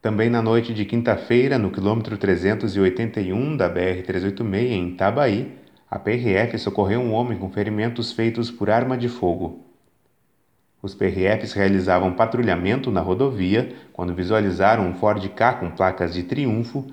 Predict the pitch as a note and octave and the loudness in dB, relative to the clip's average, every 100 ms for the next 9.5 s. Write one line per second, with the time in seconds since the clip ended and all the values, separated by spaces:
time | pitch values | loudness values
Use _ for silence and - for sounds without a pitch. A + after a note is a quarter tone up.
0 | - - - B2+ C3+ C#3 F#2 F2 A2+ A#2 | -18 -6 0 2 4 4 2 0 0 2
1 | G#2 G2+ F#2+ G2 G2 F#2+ G2 F2+ F2+ E2 | 2 0 0 0 0 0 -4 -4 0 0
2 | D#2+ - - _ _ _ _ _ _ - | 0 -8 -20 _ _ _ _ _ _ -2
3 | F2+ F2+ C3+ F#2+ G2+ A#2+ C#3+ - - - | -2 0 0 2 4 2 -4 -8 -20 -14
4 | F#2+ F#2 F#2 - A2 A#2 G#2+ - A2+ A2 | -4 -2 0 0 -2 -2 -4 -2 -2 -2
5 | F#2 F2+ F2+ C#3+ G2+ G2 G#2 - - - | 0 -2 -2 -2 0 0 -4 -8 -18 -14
6 | F2+ - F#2+ G#2+ C3+ C3+ A#2 C3+ C3 F2 | -2 2 2 4 2 0 2 2 2 -2
7 | F2 F2 F2 A#2 A#2+ G#2+ F#2 F#2 F2+ A#2+ | 0 -2 0 -2 0 -2 0 -2 0 2
8 | B2+ F#2 F2+ G2 F#2+ F#2+ F#2+ F#2 - C3+ | 2 2 2 2 2 2 -2 -8 -6 -4
9 | C3 G#2+ C3+ G#2+ | -2 -2 -2 -4